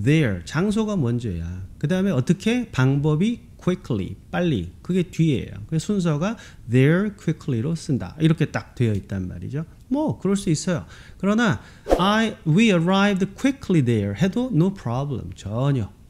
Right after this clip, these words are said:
게다가요, 요렇게 한번 바꿔볼게요. "We arrived quickly at the station." At the station은 뭐 there보다는 훨씬 길어졌잖아요. 장소를 나타내는 말이. 그래서 길어졌으니까 이건 뒤로 빼는 것도 굉장히 자연스럽다. 그래서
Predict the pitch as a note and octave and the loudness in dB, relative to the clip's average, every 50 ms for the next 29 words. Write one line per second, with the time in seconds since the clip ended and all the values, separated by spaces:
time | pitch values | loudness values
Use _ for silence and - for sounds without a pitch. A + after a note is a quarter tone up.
0 | - - - - F3 G3 A#3 A#3+ A#3 G#3+ F3+ D#3+ F3 G3 F3+ F#3 G3 G#3+ G3+ - | -20 -8 0 2 2 4 4 4 4 4 4 4 4 4 4 4 4 2 2 2
1 | G3+ G3 F3+ F3+ D#3+ - A#2 B2 - - F#3 F3 D3+ C3+ A2+ - - G#2+ G2+ G2 | 2 2 2 0 0 -2 -4 -4 -2 -2 -2 -2 0 -2 -4 -4 -4 -4 -4 -2
2 | G#2 D3+ F#3+ G3+ G3+ - - - - - - - D3 F3+ G#3+ A#3 - - - - | -2 -4 -6 -6 -10 -14 -20 -20 -20 -16 -6 0 2 2 4 2 2 -2 0 0
3 | D3 C#3 C#3 D#3 F3+ F#3+ F3+ C#3+ B2 A2 G#2+ A2 C3 D3+ D#3+ - - - - - | 0 2 4 4 4 4 4 4 4 4 2 2 2 0 -2 -6 -12 -20 -20 -20
4 | - - - - - C4+ C4 C4 - - C#3 A2 G2+ F2+ F#2+ G#2 B2+ D#3+ F#3+ G3+ | -20 -20 -6 -2 -2 -2 -2 -2 -6 -4 -4 -2 -2 -2 -2 -2 -2 0 0 -2
5 | G#3+ A3+ G3 - - - - C#3+ D3 - - E3+ - - - - C3 B2+ E3 F3+ | -2 -4 -8 -12 -14 -6 -4 -4 -2 -2 -2 -4 -4 -6 -6 -4 -2 -2 -2 -2
6 | - - G2 - - - - - - - - - - - D#3 D#3 D#3 - - G#3 | -4 -6 -8 -8 -10 -14 -18 -20 -20 -20 -20 -12 0 4 4 4 4 4 2 2
7 | F#3+ - - - G3 F#3+ F#3+ F3 - F#3 F3+ F#3 F3+ F3+ E3+ D3+ C#3 C#3+ C#3 C3+ | 2 2 0 0 2 2 2 2 2 2 4 4 4 4 4 4 4 2 2 2
8 | A2 F#2+ A#2+ C3 D#3 F#3 F#3 E3+ D#3+ D#3+ D3+ D3+ D#3 D#3 - F#3+ F#3 - F3+ C#3+ | 2 6 6 8 8 8 6 4 2 2 2 4 4 4 4 2 2 2 0 2
9 | - D#3+ D#3+ D#3+ D#3 C#3+ C#3 A2 - - A2+ G#2 G2+ G#2 A#2+ D#3 G#3 - - - | 4 4 6 6 6 4 2 0 0 0 -2 0 0 0 -2 -4 -4 -6 -10 -8
10 | - G#2+ A2 B2 B2+ A#2+ C3+ B2+ B2+ A#2 G#2+ G#2 - - A2 G#2+ G2+ F#2+ F#2 F#2+ | -4 2 2 4 4 4 2 2 0 0 -2 -2 -4 -4 -2 -2 -2 -4 -4 -4
11 | G#2+ D3 G3 G#3+ - - - - F3 E3+ F3+ D#3+ - - G3+ A3+ A#3 A3 G3 E3+ | -4 -6 -6 -8 -10 -12 -8 -6 -4 -4 -4 -2 0 0 0 2 2 0 0 -2
12 | - - E3+ E3+ E3 - G3+ F3+ E3 F3+ F3+ D#3+ - E3+ F3 F#3+ F#3 G3+ A3+ A3+ | 0 0 -2 -2 -2 -2 -2 0 0 0 -2 0 2 2 2 2 2 0 -2 -2
13 | A#3 A#3 A3 G3+ F#3 E3 - G3 - C#3 C#3 D3 E3+ F3+ D#3+ - - G#2+ B2 D3 | -2 -2 -2 -2 -4 -4 -4 -4 -2 0 0 0 0 -2 -2 -2 -2 -2 -2 -2
14 | D3 - B2+ - - - - F#2 F#2+ G2+ - | -4 -6 -8 -10 -10 -10 -8 -8 -8 -8 -10